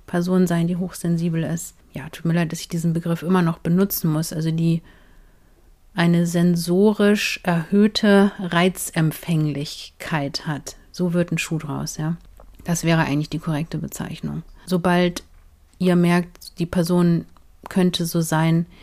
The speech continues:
ist ein gewisses Maß an Rücksichtnahme sehr, sehr, sehr freundlich und nett von euch. Also sehr,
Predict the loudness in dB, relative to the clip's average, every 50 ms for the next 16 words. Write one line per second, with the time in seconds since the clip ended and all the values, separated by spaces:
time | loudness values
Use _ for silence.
0 | -20 -20 -12 -8 -8 -6 -6 -4 -2 0 2 2 2 2 0 0 0 0 0 -2
1 | -4 -2 0 2 2 2 2 0 0 0 0 0 2 0 0 -2 -4 -8 -8 -8
2 | -4 -2 0 2 2 2 2 0 0 2 2 2 2 0 0 -4 -4 -4 -4 -4
3 | -4 -4 -4 -4 0 0 2 2 2 0 -4 -8 -6 -4 -2 0 2 2 2 0
4 | -2 -4 -6 -4 -4 -4 -4 -4 -6 -6 -6 -6 -6 -6 -6 -6 -4 -2 -2 0
5 | 0 -2 -4 -6